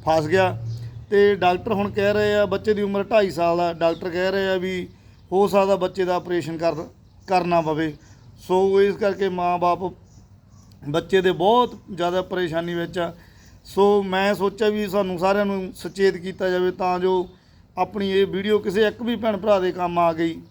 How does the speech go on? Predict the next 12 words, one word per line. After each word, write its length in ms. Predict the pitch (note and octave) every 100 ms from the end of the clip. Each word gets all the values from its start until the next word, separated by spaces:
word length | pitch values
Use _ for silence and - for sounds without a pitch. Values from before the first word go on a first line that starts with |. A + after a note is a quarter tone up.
| -
ਉਹਨੇ 280 | F#3 G3 F3+
ਇਸ 80 |
'ਤੇ 160 | F3 F3+
ਗੌਰ 260 | D#3 D#3+ D#3
ਕਰ 180 | E3+
ਲਿਆ। 220 | D#3+ D#3 D3 - - - -
ਸੋ 80 | F3+
ਆਪਣਾ 340 | F3+ F3+ F3 F3 -
ਵੀਡੀਓ 280 | E3+ F#3+ G#3
ਬਣਾਉਣ 320 | F3+ F3 E3+
ਦਾ 120 | E3+
ਮਕਸਦ 480 | E3 D#3 D3+ E3 D#3